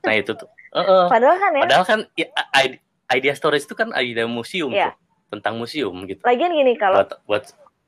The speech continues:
Speaker 2: kalau misalnya suatu hari nanti seni-, eh, mahasiswanya jadi seniman terkenal,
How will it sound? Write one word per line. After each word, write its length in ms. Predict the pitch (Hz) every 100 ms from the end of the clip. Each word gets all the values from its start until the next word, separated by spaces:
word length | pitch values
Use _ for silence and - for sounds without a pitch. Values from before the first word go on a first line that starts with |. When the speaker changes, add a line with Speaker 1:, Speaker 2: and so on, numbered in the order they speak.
| - 139
Speaker 2:
kalau 200 | 233 233
misalnya 480 | 233 247 226 214 214
suatu 320 | 233 196 208
hari 160 | 190 190
nanti 480 | 185 190 185 180 - _
seni-, 280 | - 190 -
eh, 180 | - 180
mahasiswanya 720 | 175 185 208 202 196 202 196
jadi 240 | 202 190
seniman 320 | 208 202 185 185
terkenal, 460 | - 190 208 240